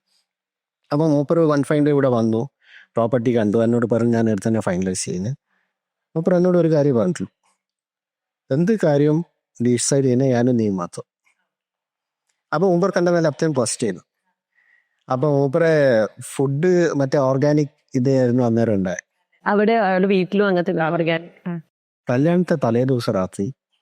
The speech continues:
Speaker 1: നമ്മള് പന്തലും കാര്യമുള്ള സെറ്റപ്പ് ആക്കി. അന്ന് ഇങ്ങനത്തെ ജർമ്മൻ tent ഒന്നും ഇല്ല. പിന്നെ ഉണ്ട്, പക്ഷെ ആൾക്കാർ ഓപ്റ്റ് ചെയ്യുകയില്ല. ഇത് മൂപ്പർക്ക് അത്ര ഒരു സിമ്പിൾ സ്റ്റൈലിൽ മതി പറഞ്ഞിട്ടുണ്ടായിരുന്നു. തലേ ദിവസം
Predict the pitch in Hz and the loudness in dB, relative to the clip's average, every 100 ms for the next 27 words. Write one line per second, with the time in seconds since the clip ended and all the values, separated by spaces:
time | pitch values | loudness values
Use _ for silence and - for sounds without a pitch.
0 | _ _ _ _ 120 139 147 127 127 139 | _ _ _ _ -2 0 0 0 0 2
1 | 143 131 127 123 117 101 - 104 98 95 | 2 2 2 0 -2 -4 -4 -4 -4 -2
2 | 107 120 151 147 160 135 131 151 143 131 | -2 0 0 0 0 0 0 0 0 0
3 | 135 135 98 98 - _ - 117 123 110 | 0 0 0 -4 -6 _ -8 -4 -2 -4
4 | - 120 120 151 202 196 156 160 143 165 | -6 -8 -2 0 0 0 0 0 0 0
5 | 160 143 - 156 143 139 123 120 - - | -2 -2 -2 0 0 0 0 -2 -6 -10
6 | - 170 175 180 190 185 - 180 180 160 | -2 0 0 0 -2 -2 0 0 0 -2
7 | - - 160 175 175 180 202 190 - - | -6 -4 -2 0 0 0 -2 -4 -6 -4
8 | 156 170 160 139 160 147 113 104 92 87 | 0 0 0 0 0 0 -2 -2 -6 -8
9 | 139 _ _ _ _ _ _ _ _ - | -14 _ _ _ _ _ _ _ _ -4
10 | 127 135 180 135 143 | 0 0 2 0 -2